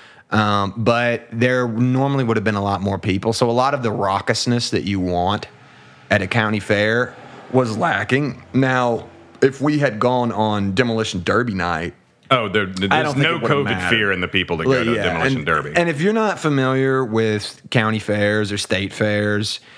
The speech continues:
Speaker 1: you know, if you really want to experience, even in a time like we're in now with covid, the full,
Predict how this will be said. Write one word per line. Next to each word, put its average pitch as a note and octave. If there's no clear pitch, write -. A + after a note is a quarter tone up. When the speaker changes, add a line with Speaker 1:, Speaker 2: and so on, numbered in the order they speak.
Speaker 1:
you B2
know, B2+
if A#2+
you D3+
really B2+
want A2
to G#2+
experience, G#2
even B2
in A2+
a A2
time G#2
like F#2+
we're G2
in G2
now G#2
with -
covid, G#2
the G2
full, A2+